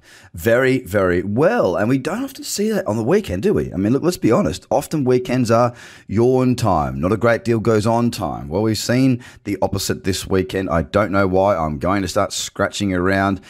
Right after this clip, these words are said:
uh, and trying to work out exactly what's going on here, why we've seen the markets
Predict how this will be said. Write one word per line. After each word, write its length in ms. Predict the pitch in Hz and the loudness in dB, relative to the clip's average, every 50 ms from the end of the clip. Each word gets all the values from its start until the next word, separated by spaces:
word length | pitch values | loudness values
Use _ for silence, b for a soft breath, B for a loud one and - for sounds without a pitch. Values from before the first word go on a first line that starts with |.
| B B B B | B B B B
uh, 100 | - 82 | -4 -2
and 120 | 78 82 80 | -2 -2 -2
trying 160 | - 110 92 | -2 0 0
to 100 | 85 82 | 0 0
work 300 | 90 95 98 95 - - | 2 2 0 0 -2 -2
out 160 | 95 87 76 | -4 -4 -4
exactly 400 | 82 85 82 92 87 - - 92 | -4 -4 -2 -2 -2 -2 -2 -2
what's 240 | 85 85 85 82 - | -2 0 -2 -4 -2
going 300 | - 95 90 82 80 82 | -2 0 0 0 2 0
on 160 | 85 90 87 | 0 0 0
here, 180 | 82 85 85 82 | 0 0 0 0
why 300 | 80 80 85 85 87 90 | 0 0 2 2 2 2
we've 120 | 87 82 | 0 -2
seen 160 | - - 85 | -4 -6 -6
the 60 | 82 85 | -4 -2
markets 460 | 85 80 80 80 - 90 80 - | -2 -2 -2 -2 -4 -6 -8 -8